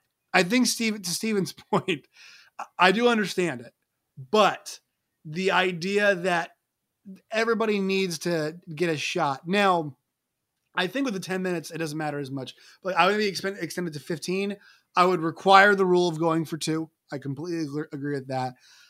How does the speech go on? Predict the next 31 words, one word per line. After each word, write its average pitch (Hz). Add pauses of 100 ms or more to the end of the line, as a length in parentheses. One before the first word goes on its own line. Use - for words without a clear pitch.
(120)
I 175
will 226
say, 220
I, 185
I -
was 185
listening 214
to 196
Bill 185
Simmons' 175
podcast 143
the 143
other 127
day, 127
and 123
I -
wanna 156
know 147
what 139
you 135
guys 123
think 120
of 123
this 113
idea. 113 (340)
So, 180
an 170
old 220
Patriots 190
coach 151
suggested 139